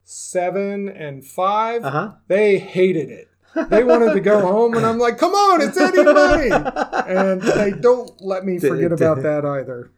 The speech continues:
Speaker 1: But
Speaker 2: So
Speaker 1: it was
Speaker 2: that,
Speaker 1: a good
Speaker 2: that,
Speaker 1: show
Speaker 2: that,
Speaker 1: for free.
Speaker 2: of course it was. And they're not, not big Eddie Money fans.
Speaker 1: No, but they should be,
Speaker 2: They should
Speaker 1: because
Speaker 2: be.
Speaker 1: he's, he's one of those
Speaker 2: No, he's a
Speaker 1: mi-,
Speaker 2: rocker.
Speaker 1: mi-, middle tier guys.
Speaker 2: He's, he's a rocker.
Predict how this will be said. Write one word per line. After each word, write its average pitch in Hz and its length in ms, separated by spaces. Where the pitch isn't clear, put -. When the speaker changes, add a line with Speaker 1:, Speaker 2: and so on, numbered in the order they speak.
Speaker 1:
But 131 280
Speaker 2:
So - 160
Speaker 1:
it 139 60
was 285 140
Speaker 2:
that, 254 60
Speaker 1:
a - 20
good 277 180
Speaker 2:
that, - 80
Speaker 1:
show 339 240
Speaker 2:
that, 254 200
Speaker 1:
for - 60
free. 294 260
Speaker 2:
of 165 200
course 269 260
it 185 100
was. 131 200
And 139 100
they're 156 180
not, 143 140
not 156 200
big 151 140
Eddie 143 140
Money 123 180
fans. 92 480
Speaker 1:
No, 175 260
but 202 200
they 220 120
should 214 320
be, 131 180
Speaker 2:
They 123 180
should 196 100
Speaker 1:
because 180 160
Speaker 2:
be. 98 140
Speaker 1:
he's, 226 300
he's 208 340
one 214 160
of 214 100
those 190 120
Speaker 2:
No, 226 100
he's 202 120
a 226 80
Speaker 1:
mi-, 175 40
Speaker 2:
rocker. 113 420
Speaker 1:
mi-, 202 120
middle 220 240
tier 208 380
guys. 208 420
Speaker 2:
He's, 190 160
he's 180 200
a 170 60
rocker. 117 520